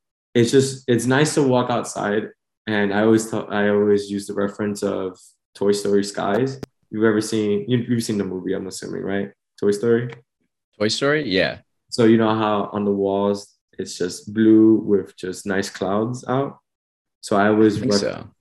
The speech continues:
Speaker 1: I always, so I always reference that because whenever you walk out,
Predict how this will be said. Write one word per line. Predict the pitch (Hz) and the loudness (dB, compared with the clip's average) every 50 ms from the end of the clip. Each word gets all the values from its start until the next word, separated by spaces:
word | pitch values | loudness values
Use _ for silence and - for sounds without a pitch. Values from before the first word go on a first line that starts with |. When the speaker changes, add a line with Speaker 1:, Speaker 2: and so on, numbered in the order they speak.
| _ _ - | _ _ -8
Speaker 1:
I | 95 95 | -2 0
always, | 104 104 101 101 101 - - | 2 2 2 0 -2 -4 -8
so | 104 101 95 95 - _ _ _ _ _ _ - - | -8 -8 -8 -8 -12 _ _ _ _ _ _ -4 0
I | 110 | 2
always | 113 120 120 120 - | 2 2 2 2 2
reference | 117 113 110 - 113 107 104 - | 0 0 0 -2 -6 -8 -6 -6
that | 104 101 101 98 - - - _ _ _ _ - | -4 -2 -2 -2 -4 -8 -14 _ _ _ _ -12
because | 117 104 104 107 101 101 98 | -10 -6 -2 0 0 0 0
whenever | 101 98 101 104 101 107 | -2 -2 -2 -2 0 0
you | 107 101 101 | 0 2 2
walk | 101 95 98 - | 0 0 -2 -6
out, | 95 92 92 95 - - | -8 -8 -8 -10 -12 -16